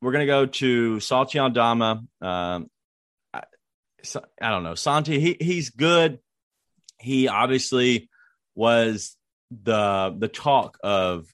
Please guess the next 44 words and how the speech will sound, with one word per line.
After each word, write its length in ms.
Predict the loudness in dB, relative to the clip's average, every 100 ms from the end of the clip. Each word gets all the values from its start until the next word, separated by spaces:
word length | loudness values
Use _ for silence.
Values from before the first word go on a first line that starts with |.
| _
Grizz 300 | -4 -2 -2
Twitter 480 | -2 -2 -2 -4 -8 -14
very 260 | -2 0 0
much 440 | -2 -4 -4 -10
in 100 | -10
the 100 | -8
offseason 640 | -4 -4 -4 -6 -6 -6 -8
between 560 | -10 -8 -6 -6 -8 -16 _ _ _
the 160 | -8 -6
end 100 | -6
of 80 |
the 100 | -6
year, 580 | -6 -2 0 2 0 -4 _ _ _ _
getting 260 | -4 -2 -2
into 920 | -2 -2 -4 -4 0 0 0 -4 -6
a 80 | -8
little 240 | -4 -2 -2
bit 280 | 0 -2
of 220 | -2 -6 -6
the 100 | -8
summer 380 | -4 -2 -2
talk, 480 | -4 -2 2 2 0
getting 240 | -2 -6 -4
closer 320 | -4 -4 -6
to 140 | -10
the 80 | -10
summer 340 | -4 -4 -2
league. 540 | -4 -2 -2 -2 -4 -8
Jaren 480 | -2 0 2 0 0
goes 240 | 0 0
down. 420 | -2 -2 0 -2
The 80 | -4
Grizzlies 380 | -4 -4 -4 -6
don't 160 | -4
do 80 | -2
anything 240 | -4 -4 -8
in 60 |
free 180 | -8 -4
agency. 480 | -4 -4 -6 -8 -6
They 100 | -6
don't 220 | -6 -8
make 180 | -12 -12
any 100 | -14
trades. 460 | -6 -2 -2 -2